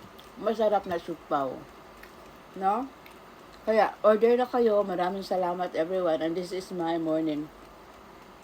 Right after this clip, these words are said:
Kailangan ko maagahan ang tilahan ngayon dahil para gagawin ko agad yung kortina niya. Ihatid ko mamaya.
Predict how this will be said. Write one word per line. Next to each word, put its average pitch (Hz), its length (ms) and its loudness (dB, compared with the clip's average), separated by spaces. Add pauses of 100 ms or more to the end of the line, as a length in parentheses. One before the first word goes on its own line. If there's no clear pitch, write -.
(680)
Kailangan 196 400 2
ko 202 80 -2
maagahan 185 640 0
ang 180 160 -6
tilahan 180 420 -4
ngayon 180 460 -2
dahil 160 400 -2
para 156 400 -2
gagawin 180 480 2
ko 165 80 2
agad 180 240 0
yung 170 160 -4
kortina 175 560 -4
niya. 165 320 0 (320)
Ihatid 180 420 -2
ko 175 140 0
mamaya. 165 480 2